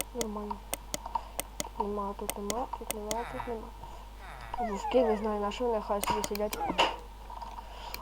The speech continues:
А ну, вали, втікай. Так, мінус. І ще той лук. Давайте, давайте, давайте, во-, вовки, вовки.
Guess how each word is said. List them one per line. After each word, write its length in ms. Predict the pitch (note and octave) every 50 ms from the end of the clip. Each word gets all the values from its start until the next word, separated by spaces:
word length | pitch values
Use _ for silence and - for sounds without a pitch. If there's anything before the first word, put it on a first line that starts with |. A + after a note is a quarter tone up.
| - - - -
А 100 | - A3
ну, 140 | C4 D4 D#4
вали, 400 | C#4+ C4+ C#4 C4+ C4 C4 B3+ B3 - - -
втікай. 1200 | - - G#3+ G3+ - - - B3+ C4 - - C4+ C4 C4+ C4+ C4+ C#4 C#4 C#4 C#4 C4+ C4+ C4 B3 - - - - - - - -
Так, 220 | - A3 - - -
мінус. 380 | A#3 B3+ C#4 D4 E4 E4+ D#4 - - - - - - - - - - - - - - - - G4 - - -
І 40 |
ще 160 | A#3+ - D4 D4
той 180 | D4 D4+ D#4
лук. 280 | D4+ D4+ D#4 - - - - - - - - - - - - - - - - - - - - - - -
Давайте, 360 | F#4+ G4 G4+ A#4 A#4 A#4 G#4+
давайте, 340 | A4+ A4 A#4 A4+ A4+ G#4 G4
давайте, 280 | G#4+ F#4+ G#4+ G4 -
во-, 160 | E4+ F4 F#4 E4+
вовки, 340 | E4 F4 - - - F4+
вовки. 520 | E4 D4 D4 C4+ D4 C#4 - - D4+ C4